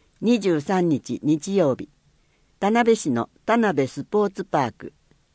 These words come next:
六百人、百五チーム。七、陸上競技、かっこハーフマラソン。十六日日曜日、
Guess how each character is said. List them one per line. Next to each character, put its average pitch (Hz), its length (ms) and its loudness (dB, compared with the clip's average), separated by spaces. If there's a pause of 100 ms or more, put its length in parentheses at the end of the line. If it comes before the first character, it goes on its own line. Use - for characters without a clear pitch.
(240)
六 185 260 0
百 208 280 0
人、 127 280 -2 (920)
百 220 340 -2
五 190 160 2
チ 202 140 -6
ー 143 100 2
ム。 117 180 -4 (1700)
七、 196 340 0 (680)
陸 214 260 0
上 220 240 4
競 175 300 0
技、 - 120 -8 (200)
か 208 140 2
っ 208 120 -2
こ 135 120 -2
ハ 196 220 2
ー - 20 -2
フ 208 120 -6
マ 185 160 2
ラ 127 100 -2
ソ 110 180 -6
ン。 90 120 -14 (720)
十 226 260 4
六 214 220 2
日 170 420 -2
日 156 300 0
曜 135 180 4
日、 - 140 -10